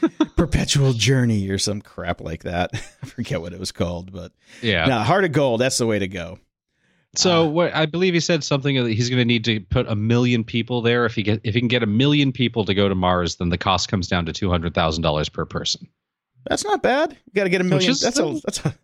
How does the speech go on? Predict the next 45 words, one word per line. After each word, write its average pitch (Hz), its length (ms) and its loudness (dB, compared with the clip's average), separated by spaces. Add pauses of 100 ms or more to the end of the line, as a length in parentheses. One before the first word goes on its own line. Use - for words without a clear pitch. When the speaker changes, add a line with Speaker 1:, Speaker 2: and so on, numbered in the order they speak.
(140)
Speaker 2:
it's 226 120 -8
feasible. 160 460 2
Getting 202 280 0
a - 20 4
million 156 300 2
people 160 320 -2
is 87 80 -14
gonna 95 100 -4
be 85 140 -8
rough. 82 400 -4
Speaker 1:
that's - 160 0
a 135 40 2
lot 127 220 2
of 123 80 -2
big 131 200 0
fucking 131 240 0
rockets. 160 500 0
<laughs> - 40 0 (840)
Speaker 2:
Yeah. - 280 -2 (560)
Yeah. 294 200 0
Speaker 1:
Considering 185 380 2
it 156 60 -2
takes 185 180 0
a 147 60 0
couple 165 280 -2
years 151 340 2
to 117 100 0
get 156 180 2
there 110 160 2
and 101 160 0
back, 92 380 0 (420)
and 131 260 2
I 120 120 2
don't 143 340 -2
think 160 220 0
that 143 140 2
the 139 60 0
capacity 151 600 2
is 123 100 2
that 175 240 0
great 190 340 0
on 143 180 2
that 156 180 2
ship. - 400 -2
So, 110 400 2